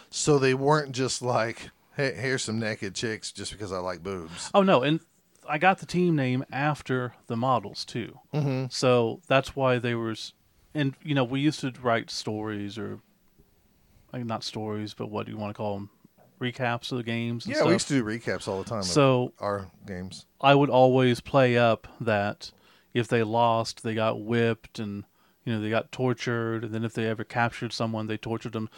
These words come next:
Speaker 2: So the S and M stuff went into the fluff of the team.
Speaker 1: I hate to, like, let everybody know, but if you go look,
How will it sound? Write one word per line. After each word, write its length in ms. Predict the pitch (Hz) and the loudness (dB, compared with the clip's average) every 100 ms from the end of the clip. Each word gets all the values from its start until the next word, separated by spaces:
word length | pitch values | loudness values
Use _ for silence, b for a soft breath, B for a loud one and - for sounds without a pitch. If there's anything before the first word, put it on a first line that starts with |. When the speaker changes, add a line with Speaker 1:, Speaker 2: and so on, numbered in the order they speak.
| B B | B B
Speaker 2:
So 160 | - | 4
the 140 | 147 147 | 4 4
S 180 | 196 180 | 2 2
and 80 | |
M 160 | 170 165 | 2 0
stuff 340 | - 139 135 - | 0 0 0 -2
went 220 | 131 131 | -4 -4
into 580 | - 143 156 - 147 135 | -4 -2 -2 -2 -2 -2
the 120 | 123 | -2
fluff 420 | 113 - 131 123 - | -6 -2 0 0 -2
of 200 | 120 107 | -6 -6
the 100 | 107 | -6
team. 380 | 113 101 - - | -8 -8 -8 -2
Speaker 1:
I 140 | 151 | 0
hate 240 | 190 269 - | 0 0 2
to, 120 | 202 | 4
like, 300 | 160 147 - | 6 6 4
let 280 | 120 139 151 | 4 4 4
everybody 440 | 139 123 120 110 | 2 2 0 0
know, 300 | 110 143 131 | -2 -2 -2
but 160 | 92 92 | -2 -6
if 120 | 101 | -6
you 80 | 180 | -2
go 100 | 254 | 0
look, 300 | 147 147 - | 4 2 2